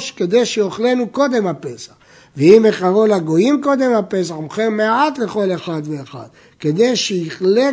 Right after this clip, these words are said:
קודם הפסח, שמא יחזור הגוי וימכרנו לישראל. זה מה שנקרא מצה שמורה. נשים לב למה שכתוב פה ברמב"ם. שמורה, הכוונה שמורה מהחימוץ. ממתי צריך לשמור? משעת קצירה,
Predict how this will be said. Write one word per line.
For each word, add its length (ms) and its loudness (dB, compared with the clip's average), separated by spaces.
קודם 280 2
הפסח, 600 -2
שמא 380 -2
יחזור 500 -4
הגוי 340 0
וימכרנו 640 -4
לישראל. 400 -12
זה 140 -4
מה 120 -4
שנקרא 520 -8
מצה 400 -8
שמורה. 680 -6
נשים 420 -8
לב 240 -4
למה 280 -6
שכתוב 540 -12
פה 120 -10
ברמב"ם. 460 -10
שמורה, 880 0
הכוונה 520 -6
שמורה 480 -6
מהחימוץ. 800 -6
ממתי 720 -2
צריך 340 -6
לשמור? 640 -4
משעת 520 -6
קצירה, 600 -6